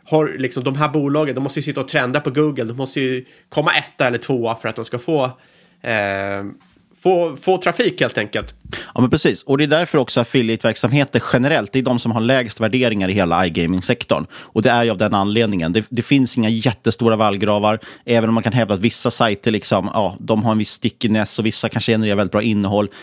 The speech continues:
Speaker 2: Men generellt skulle jag säga som säger, de flesta kommer nog via Google. Eh, och därför är också Googles sökalgoritmer och sökordsoptimering en jättestor del av det här. Och man lyfter ofta upp det som en risk att, ah, Google kan ju ändra sin algoritm över en dag. Eh,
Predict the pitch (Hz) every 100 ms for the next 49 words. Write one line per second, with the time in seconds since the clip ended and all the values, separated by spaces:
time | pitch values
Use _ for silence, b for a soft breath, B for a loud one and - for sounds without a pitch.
0 | B 117 - 127 123 131 113 120 104 95
1 | 101 120 101 104 131 120 135 - 101 98
2 | 90 101 87 90 110 117 90 71 - B
3 | B B 92 98 101 120 123 101 - 92
4 | 117 110 110 - 101 - 92 104 104 -
5 | 95 - 92 101 90 95 - 101 95 95
6 | 92 - - 107 104 101 107 82 85 -
7 | - - 117 131 135 160 127 - 143 120
8 | 107 107 120 - 104 120 131 120 139 131
9 | 123 120 107 101 101 101 104 120 - 104
10 | 95 107 135 127 B B B - 104 98